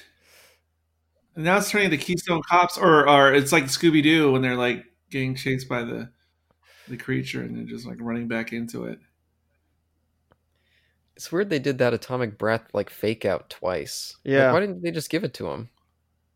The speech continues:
Speaker 2: Do they think it was too not believable? Maybe?
Speaker 1: This is insane. I mean, it's a fine idea, but to actually be able to execute it and, like, go into, like, the
Speaker 2: <laughs>
Speaker 1: cab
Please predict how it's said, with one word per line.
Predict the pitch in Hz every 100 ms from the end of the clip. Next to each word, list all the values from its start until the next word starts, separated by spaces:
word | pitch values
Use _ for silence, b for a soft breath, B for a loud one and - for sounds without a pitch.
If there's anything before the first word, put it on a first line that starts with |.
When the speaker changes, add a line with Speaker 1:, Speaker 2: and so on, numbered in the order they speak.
| _ _ _ _ _ _ _
Speaker 2:
Do | 127
they | 127
think | 120 139
it |
was | 139 127
too | - - 143 143 139
not | 123 123
believable? | 107 107 143 180 196 - _ _ _ _ _ _ _ _ -
Maybe? | 160 196 202 165 _ _ _ _ _ _ _ _ _ _ _ _ _ _ _ _ _ _ -
Speaker 1:
This | 175
is | 190 165
insane. | 151 135 143 127 120 B B
I | 160
mean, | 175 165
it's | 185 -
a | 139
fine | - 170 170
idea, | 151 135 135 147 170 185 - _ _ _ _
but | 135
to | 160
actually | 151 147 139 156
be | 143 143
able | 135 135
to | 139 139
execute | 131 - 143 165 165
it | 170
and, | 131 127 123
like, | 120 120
go | 127 123
into, | 127 127
like, | 127 127 -
the | 120
Speaker 2:
<laughs> |
Speaker 1:
cab | - 135 127 127 -